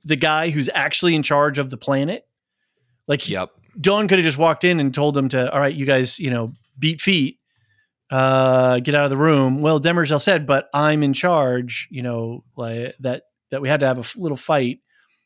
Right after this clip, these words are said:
Speaker 1: I, I don't, I'm not arguing with the fight. I just thought it was a little strange that the, the guard would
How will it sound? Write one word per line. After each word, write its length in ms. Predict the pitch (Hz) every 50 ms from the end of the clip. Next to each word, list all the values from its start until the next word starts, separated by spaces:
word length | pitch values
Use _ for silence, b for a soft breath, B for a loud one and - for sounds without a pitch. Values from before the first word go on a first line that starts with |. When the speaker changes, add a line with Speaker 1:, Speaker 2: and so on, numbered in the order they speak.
| _ -
Speaker 1:
I, 280 | 214 220 240 233 208
I 20 | 214
don't, 100 | 240 233
I'm 120 | 220 196 208
not 120 | 208 185
arguing 240 | 175 170 160 156 147
with 100 | 135 131
the 60 | 131
fight. 280 | - - 165 135 120 120
I 100 | 117 113
just 180 | 117 123 -
thought 140 | - 139 123
it 40 | 131
was 120 | 135 117
a 40 | 123
little 140 | 120 117 113
strange 440 | - - - 131 120 117 110 104 -
that 120 | 107 -
the, 200 | - 110 107 - - _
the 60 | 123
guard 320 | 117 120 117 113 113 107 104
would 160 | 107 101 95